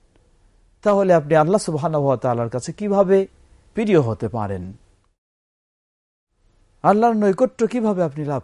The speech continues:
করতে পারবেন? সুতরাং এই রমাদান যেমনই আমরা গুরুত্ব দেব, তেমনইভাবে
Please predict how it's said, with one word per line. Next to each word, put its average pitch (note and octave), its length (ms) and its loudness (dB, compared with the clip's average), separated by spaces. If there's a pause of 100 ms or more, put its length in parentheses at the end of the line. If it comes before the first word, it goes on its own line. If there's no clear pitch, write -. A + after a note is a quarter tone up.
করতে A2 260 -10
পারবেন? F2+ 500 -12 (1800)
সুতরাং B2+ 480 -2
এই A2 100 -6
রমাদান G2+ 680 -4 (1300)
যেমনই G3+ 380 0
আমরা F#3 220 0
গুরুত্ব E3+ 380 0
দেব, F3 360 0 (760)
তেমনইভাবে F#3+ 760 0